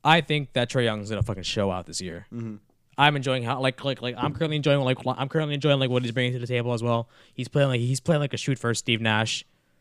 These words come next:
Speaker 1: So entertaining to watch. It's like, it's, it's like watching, like, a younger Steph Curry, but with, like, a better vision.
Speaker 2: Mm-hmm.
Speaker 1: So
Speaker 2: And better hair.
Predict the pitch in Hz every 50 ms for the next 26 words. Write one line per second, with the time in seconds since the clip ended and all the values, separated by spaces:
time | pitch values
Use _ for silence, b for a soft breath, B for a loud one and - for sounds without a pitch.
0 | _ _ _ - - - 151 139 131 120 - 123 117 113 110 107 104 104 107 110
1 | - 117 113 - 131 120 104 117 117 - - - - 127 113 113 117 - - -
2 | - 127 135 135 120 156 156 - 180 156 160 160 160 156 - 175 165 151 143 135
3 | 131 135 139 135 139 135 123 - 143 127 - - 131 120 120 113 120 113 117 117
4 | - 117 113 110 110 101 117 113 110 104 107 98 95 87 85 - _ - 127 120
5 | 120 117 113 _ _ _ _ _ _ _ _ _ _ _ _ _ _ - - 123
6 | 110 104 101 95 - - 104 92 92 92 90 90 87 87 80 -